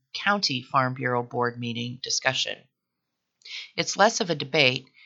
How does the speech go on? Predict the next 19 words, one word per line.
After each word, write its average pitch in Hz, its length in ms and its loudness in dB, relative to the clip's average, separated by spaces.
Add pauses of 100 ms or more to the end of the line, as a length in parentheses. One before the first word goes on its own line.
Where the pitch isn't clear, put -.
(140)
and 160 140 -2
more 160 240 4
of 156 80 0
a 156 60 -2
kitchen 156 340 -4
table 165 320 -2
discussion, - 520 -4 (520)
like 127 160 -6
you 127 80 2
would 123 100 -2
have 127 220 0
with 127 160 -6
neighbors 151 400 0
and 127 140 -6
family. 120 500 -2 (840)
In 160 120 0
a 160 60 0
thirty-minute 175 800 0
discussion, 131 720 -2